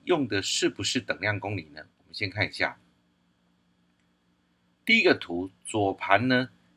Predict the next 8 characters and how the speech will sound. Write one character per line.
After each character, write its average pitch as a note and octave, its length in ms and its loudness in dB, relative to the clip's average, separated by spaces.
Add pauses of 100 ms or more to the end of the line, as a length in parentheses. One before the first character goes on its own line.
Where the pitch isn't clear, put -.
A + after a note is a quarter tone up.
(140)
有 F2 200 -6
三 C#3 300 2
套 C3+ 400 2 (1700)
圆 G#2 280 0
锥 B2 180 4
加 A2+ 240 4
圆 F2 260 -2
柱， F#2 240 -6